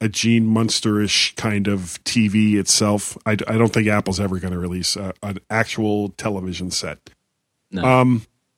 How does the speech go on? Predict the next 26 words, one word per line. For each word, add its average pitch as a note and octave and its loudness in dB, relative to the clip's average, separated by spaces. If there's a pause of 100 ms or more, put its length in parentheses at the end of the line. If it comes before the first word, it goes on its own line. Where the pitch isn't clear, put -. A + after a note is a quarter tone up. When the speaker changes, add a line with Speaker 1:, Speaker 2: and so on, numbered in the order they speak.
(240)
Speaker 2:
I F#2 -10
agree. D#2 -8 (340)
Speaker 1:
The, C3+ 2
the C#3 2
problem F#3 2 (300)
that B2 0
Apple C3 2
has A#2+ 2
right G#2+ -2
now G#2 -2 (160)
is G#2+ 0
that G2+ -2 (120)
anything D3 4
Speaker 2:
<clears throat> C3+ -2
Speaker 1:
that A#2+ 2
they A#2+ 4 (240)
could G#2+ -4
possibly A#2 2
release G#2 0
at F#2+ -6
the F#2+ -4
moment G#2 0
is G2 -2
just - -2
gonna G#2 0
be, G2+ -2